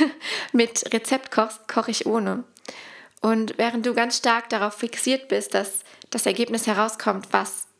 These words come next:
eben herauskommen soll und was du dir wünschst, ähm, kommt bei mir etwas ganz anderes raus. Obwohl ich mir eigentlich auch dieses Ergebnis wünschen würde,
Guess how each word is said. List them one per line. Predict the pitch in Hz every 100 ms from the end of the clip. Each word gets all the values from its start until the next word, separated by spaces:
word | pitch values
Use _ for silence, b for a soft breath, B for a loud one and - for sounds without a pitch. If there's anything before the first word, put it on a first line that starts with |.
| _ _ _ _ _ _ -
eben | 220 208
herauskommen | 208 214 196 202 - 190 190
soll | 240 269
und | 202
was | 196 -
du |
dir | 220 269
wünschst, | 247 262 233 - - - B B B B B B -
ähm, | 226 220 220 220 - - _
kommt | - 220
bei | 226
mir | 226
etwas | 214 208 208
ganz | 208 202
anderes | 233 233 214 185 -
raus. | 185 190
Obwohl | - 240
ich | 247 254
mir | 254 247
eigentlich | 226 226 247 -
auch | 226
dieses | - 233 214
Ergebnis | - 196 202 196 196
wünschen | 214 220 220 214
würde, | 254 233 247